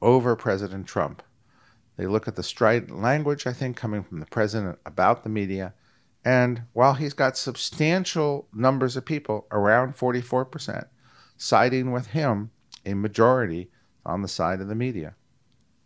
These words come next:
And I think a big reason why is exactly this question. Do you think President Trump is helping or hurting his reelection case with his tweets? Seventy-four percent hurting,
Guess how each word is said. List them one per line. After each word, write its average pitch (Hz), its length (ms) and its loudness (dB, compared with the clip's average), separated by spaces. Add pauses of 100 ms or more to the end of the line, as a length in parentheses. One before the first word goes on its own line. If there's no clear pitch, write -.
(1200)
And 135 420 4
I 113 160 4
think 127 160 2
a 120 60 0
big 131 180 2
reason 139 480 4
why 160 280 8
is 107 480 -2
exactly 117 520 2
this 139 160 0
question. 160 400 -2
Do 90 100 -6
you 123 180 2
think 127 320 -4
President 131 400 -2
Trump 110 320 -2 (100)
is 117 240 0
helping 113 420 -4
or 107 200 0
hurting 104 320 -4
his 104 160 -12
reelection 101 480 -4
case - 280 -8
with 90 120 -8
his 98 160 -8
tweets? 120 380 -6 (460)
Seventy-four 117 840 2
percent 107 420 -4
hurting, 104 580 0